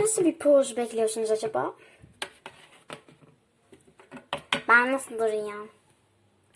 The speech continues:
İstediğiniz gibi siz pozunuza karar verin. Bizler bunu beğendik. Sizler fotoğrafta da bayağı yeteneklisiniz. Çekiyorum.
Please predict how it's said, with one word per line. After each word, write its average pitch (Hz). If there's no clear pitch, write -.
İstediğiniz 311
gibi 277
siz 285
pozunuza 254
karar 254
verin. 196
Bizler 349
bunu 294
beğendik. 220
Sizler 208
fotoğrafta 220
da 233
bayağı 330
yeteneklisiniz. 262
Çekiyorum. 214